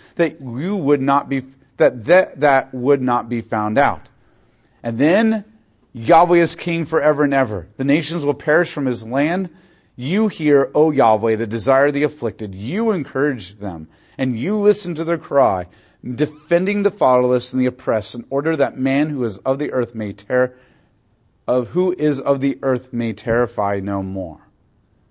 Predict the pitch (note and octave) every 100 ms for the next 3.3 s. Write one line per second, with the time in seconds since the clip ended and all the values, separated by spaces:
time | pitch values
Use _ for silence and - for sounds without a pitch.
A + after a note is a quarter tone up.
0 | _ - D3 C#3+ C3+ A3 G#3+ E3+ D#3 -
1 | D3+ - - D3+ A2+ E2 _ _ _ -
2 | C#3+ C#3+ C3 C3+ C3+ D3+ E3+ D#3+ D#3+ B2
3 | A2+ G2